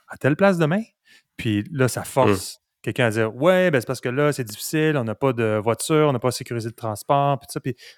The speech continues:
Speaker 1: là, tu vas obtenir d'autres informations que t'avais peut-être pas avant. Donc, euh, ça, c'est mirroring.
Speaker 2: Mais
Speaker 1: Bref.
Speaker 2: beaucoup de ces points-là feed dans,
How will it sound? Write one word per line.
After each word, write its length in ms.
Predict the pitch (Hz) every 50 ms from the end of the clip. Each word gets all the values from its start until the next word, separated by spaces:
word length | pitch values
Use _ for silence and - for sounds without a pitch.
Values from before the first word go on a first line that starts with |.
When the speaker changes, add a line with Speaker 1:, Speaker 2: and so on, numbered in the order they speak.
| _ -
Speaker 1:
là, 80 | 160 170
tu 100 | - 127
vas 120 | 117 113
obtenir 340 | 113 - 135 131 143 147 135 -
d'autres 240 | - 143 160 160 127
informations 640 | 127 113 - 113 107 107 107 101 98 - - 123 135
que 100 | 135 -
t'avais 280 | 117 - 107 98 104 101
peut-être 320 | - 110 - - 101 -
pas 180 | - 117 110 98
avant. 200 | 92 98 120 160 - _ _ - - - _ _ _ _ _ 120
Donc, 280 | 107 107 110 107 -
euh, 140 | 117 104 101
ça, 140 | - - 147
c'est 400 | - - 120 107 98 101 107 113
mirroring. 640 | 117 117 110 107 110 117 110 104 101 101 120 147 156 - _ _ _ _ _ 170 _ _ _ _ _ _ _ _ _ _ _ _ _ _ - - - - -
Speaker 2:
Mais 80 | -
Speaker 1:
Bref. 100 | 170 185
Speaker 2:
beaucoup 120 | 175 - -
de 60 | -
ces 100 | - 101
points-là 340 | - 104 95 92 101 113 123
feed 460 | - - - - - 120 127 123 101
dans, 320 | 98 90 90 90 90 92